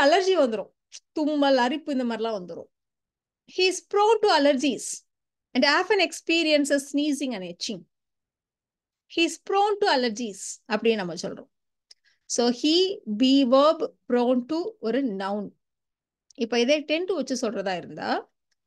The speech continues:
tend to வந்து verb-னு சொன்னோம். So, verb-ன்றப்போ he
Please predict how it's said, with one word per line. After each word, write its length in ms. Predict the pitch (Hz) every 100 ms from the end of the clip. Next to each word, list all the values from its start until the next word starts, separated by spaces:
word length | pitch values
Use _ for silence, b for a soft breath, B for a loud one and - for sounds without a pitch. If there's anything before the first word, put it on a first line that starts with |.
| _ -
tend 200 | 294 277
to 140 | 302
வந்து 240 | 302 247 269
verb-னு 460 | 214 226 240 254 240
சொன்னோம். 280 | 214 208 349
So, 180 | - 233 202
verb-ன்றப்போ 600 | 220 214 226 208 214 311 359
he 100 | 277